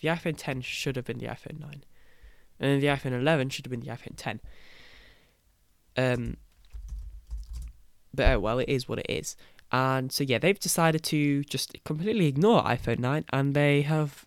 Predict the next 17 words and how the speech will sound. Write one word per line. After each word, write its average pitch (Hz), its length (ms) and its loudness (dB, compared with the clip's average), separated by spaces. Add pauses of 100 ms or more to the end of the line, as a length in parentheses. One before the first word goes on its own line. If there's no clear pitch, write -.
missed 156 400 -2
it 151 60 2
out 165 360 0
completely. 156 680 -4 (160)
And 147 600 -4 (1800)
yeah, 170 200 6
the 131 320 0
iPhone 156 300 2
nine 151 260 2
will 156 160 4
now 156 160 2
be 151 100 -2
called 156 180 -2
the 151 60 2
iPhone 147 280 -2
S - 180 -4
E. - 120 -8